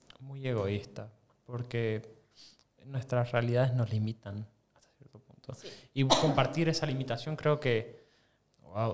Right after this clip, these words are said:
Speaker 1: o sea, suficiente con todo el mundo para que alguien cercano a vos como que lo que te comparta sea sus limitantes. Y creo
Speaker 2: Sí.
Speaker 1: que eso no es correcto.
Speaker 2: Creo que también tenemos que aprender a, a saber con quién nos rodeamos.
Speaker 1: Relacionar, sí.
Speaker 2: Es duro esto,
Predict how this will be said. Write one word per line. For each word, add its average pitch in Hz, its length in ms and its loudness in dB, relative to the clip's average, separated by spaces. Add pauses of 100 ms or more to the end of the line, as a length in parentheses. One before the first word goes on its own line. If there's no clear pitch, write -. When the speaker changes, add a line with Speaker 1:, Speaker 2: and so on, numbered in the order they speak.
(140)
Speaker 1:
o 110 60 -8
sea, 113 220 0
suficiente 120 480 -4
con 110 180 -4
todo 131 120 2
el 113 80 0
mundo 127 360 0
para 104 240 -4
que 104 100 -8
alguien 120 200 -2
cercano 113 340 -4
a 98 60 -2
vos 101 160 -4
como 107 340 -6 (220)
que 107 200 -8 (360)
lo 107 340 -4
que 107 100 -4
te 107 120 -4
comparta 113 460 0
sea 131 360 2
sus 120 260 -4
limitantes. 98 600 -2 (560)
Y - 40 -20
creo 123 180 -4
Speaker 2:
Sí. 120 60 -4
Speaker 1:
que 107 100 -4
eso 110 200 -6
no 107 80 -10
es - 80 -16
correcto. - 440 -14 (200)
Speaker 2:
Creo 233 140 0
que 226 60 2
también 208 200 -2
tenemos 208 320 -4
que 214 80 -2
aprender 180 480 -4
a, 175 300 -4 (160)
a 180 80 -10
saber 185 300 -2
con 180 180 -6
quién 185 440 -8 (440)
nos 180 200 -4
rodeamos. 180 640 2
Speaker 1:
Relacionar, - 200 -10 (200)
sí. - 120 -20 (400)
Speaker 2:
Es 269 160 4
duro 285 220 6
esto, 240 400 0